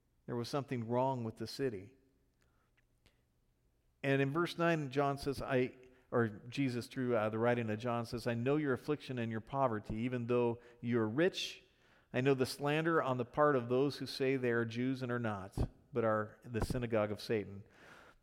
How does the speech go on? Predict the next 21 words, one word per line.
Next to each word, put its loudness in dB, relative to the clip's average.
Do 6
not 8
fear 6
what 0
you 2
are 6
about 6
to -6
suffer. 0
Beware, 2
the 2
devil 2
is -6
about 0
to -6
throw 0
some -4
of -2
you -2
in -4
prison -4